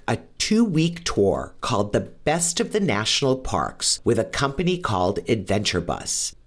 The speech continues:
This would turn out to be a life-changing experience. Hoping to spend the school year teaching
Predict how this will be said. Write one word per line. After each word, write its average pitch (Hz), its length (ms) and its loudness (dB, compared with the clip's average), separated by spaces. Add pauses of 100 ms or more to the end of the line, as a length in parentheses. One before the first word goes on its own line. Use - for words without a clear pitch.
(220)
This - 380 2
would 180 160 2
turn 151 280 0
out 110 280 0
to 135 100 0
be 78 420 0 (300)
a 110 80 2
life-changing 107 1200 0
experience. - 960 0 (680)
Hoping 262 400 2
to 262 100 2
spend 90 580 -2 (140)
the 120 80 -4
school 143 340 2
year 127 240 2
teaching - 720 -4